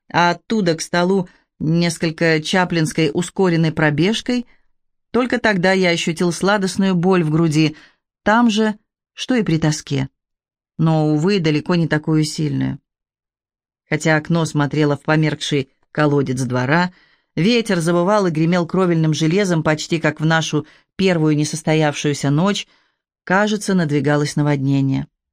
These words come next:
Ах, нехорошо теперь в поле, коли кого этакая милость Божия застанет, постарушечьи,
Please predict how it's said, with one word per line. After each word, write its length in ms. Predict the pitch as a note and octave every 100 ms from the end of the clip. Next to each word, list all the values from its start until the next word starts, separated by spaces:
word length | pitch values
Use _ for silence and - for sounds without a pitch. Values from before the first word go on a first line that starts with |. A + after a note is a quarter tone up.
| _ _ _ -
Ах, 520 | G3 A3 A3+ A#3 A3
нехорошо 520 | G#3+ G#3 G3+ G3+ F#3
теперь 320 | F#3 E3+ D#3
в 140 | D3+ _
поле, 440 | F3 E3+ D#3+ D3+ - _ _ _ _
коли 580 | - G3+ G3 F#3+ F3 D#3+ _ _ _ -
кого 540 | F3+ E3+ F3 G3+ G3 -
этакая 500 | F3+ F3+ E3+ E3+ D#3+
милость 360 | D#3+ F3+ F3 D3+
Божия 400 | D3+ E3+ E3 E3
застанет, 720 | D#3+ D#3+ - F3+ G3+ A3 G#3+ _ _ _ _
постарушечьи, 840 | F#3+ F#3 G3 G3+ F#3 F#3+ - F#3+